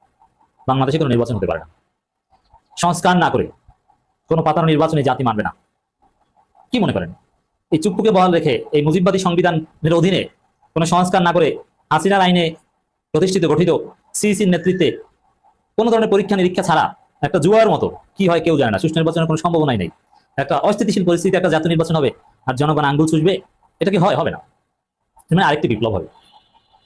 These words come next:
এই যেমন আখতার একটা কথা বলেছে বা টোটাল এনসিপি নড়ে চড়ে বসেছে, নতুন সংবিধানে বাধা দিলে রাজপথে নামতে এক সেকেন্ডও লাগবে না আখতার। এখন তারা গণপরিষদ নির্বাচন চায়, হাসনাত, নাসিরুদ্দিন পাটোয়ারি এরা বলেছে গণপরিষদ নির্বাচন দিতে হবে।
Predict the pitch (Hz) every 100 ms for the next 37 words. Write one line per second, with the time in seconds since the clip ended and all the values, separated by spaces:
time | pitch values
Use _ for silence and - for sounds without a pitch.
0 | _ _ _ _ _ _ 165 185 160 185
1 | 185 165 175 147 131 117 110 107 233 -
2 | _ _ _ 131 123 - 190 196 170 165
3 | 196 143 139 110 104 - - - _ _
4 | _ _ _ 170 175 226 196 196 196 165
5 | 170 175 139 - _ _ _ _ _ -
6 | 110 135 175 185 175 147 135 180 151 147
7 | 151 147 143 101 95 - _ _ - -
8 | - _ _ _ _ _ _ _ _ _
9 | _ - 160 196 185 180 190 185 156 127
10 | 113 - - _ _ _ _ _ _ _
11 | - 120 143 123 127 135 127 120 123 165
12 | 202 190 131 139 131 156 127 113 90 -
13 | _ _ _ _ _ - 175 120